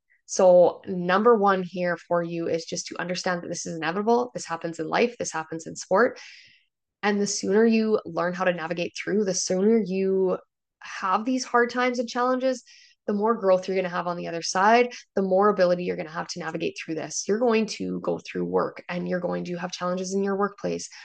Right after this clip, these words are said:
where you're dealing with harder teammates, bosses, you know, kids, sports, everything. You're going to have to learn how to navigate with different personalities. And that's one thing that I'm really, really grateful for in my sport, is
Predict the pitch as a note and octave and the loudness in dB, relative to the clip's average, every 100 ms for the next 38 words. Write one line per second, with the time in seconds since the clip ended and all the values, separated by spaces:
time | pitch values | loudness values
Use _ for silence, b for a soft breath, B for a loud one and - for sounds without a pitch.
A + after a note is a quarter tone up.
0 | B _ G3 F#3+ F#3 F#3 F3+ F#3 F#3+ - | B _ 2 2 -2 -2 -2 0 -6 -2
1 | F#3+ F#3 F3+ - F3+ E3 F3 - - B | -2 0 -4 -6 -8 -8 -12 -16 -20 B
2 | B - G#3+ G#3+ - E3+ E3 - B B | B 2 4 4 2 -2 -4 -12 B B
3 | B B B B B _ _ _ _ G3+ | B B B B B _ _ _ _ -4
4 | F#3 F#3 - - A3 - - G#3+ G3 F3 | -2 -4 0 4 4 2 2 6 6 4
5 | - - A3+ A#3+ C4 B3 F#3+ F#3 F3+ F#3 | -4 -2 0 0 -2 -2 -4 -2 -6 -4
6 | F#3+ G3 A#3+ C4+ G#3+ G3 G3 F#3 F3 F#3 | -2 0 0 -2 -6 -8 -4 -4 -4 -6
7 | F3+ D#3+ F3 F3 E3+ F3 - F3 - F3+ | -8 -8 -8 -8 -8 -8 -6 -10 -10 -8
8 | F3 - D#3+ E3+ E3+ F3 F#3 F3+ F#3+ F#3+ | -8 -6 -6 -6 -6 -10 -8 -6 -6 -2
9 | G3+ G#3 G#3+ G3 F3+ E3 E3+ E3+ F3 F#3 | -2 0 0 0 -2 -2 -8 -10 -8 -2
10 | G3 G3 G3+ G3 B B B B B F#3+ | 0 2 0 -4 B B B B B 2
11 | G#3 G3+ F#3+ F#3 F#3 F#3 F3+ F3 E3 - | 4 4 4 0 -4 -4 -4 -4 -10 -2
12 | - B3 B3 G3+ G3 | 4 4 4 0 0